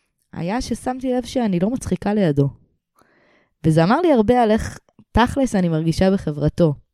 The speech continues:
ותכלס כמה התקשורת שלנו באמת פתוחה וטובה. אז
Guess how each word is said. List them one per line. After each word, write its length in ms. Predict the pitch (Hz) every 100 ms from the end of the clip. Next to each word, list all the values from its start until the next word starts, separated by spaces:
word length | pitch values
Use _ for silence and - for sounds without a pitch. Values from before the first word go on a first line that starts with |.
| _ _ _ _ _ _ 160
ותכלס 760 | 160 151 _ - 226 - 220
כמה 240 | - 190 190
התקשורת 460 | 180 156 190 185
שלנו 240 | 180 160 160
באמת 420 | 147 147 160 -
פתוחה 580 | - - 151 - 165 156
וטובה. 460 | 143 - 147 147 139 131 _ _ _ _ _ _ _ _ - -
אז 300 | 175 147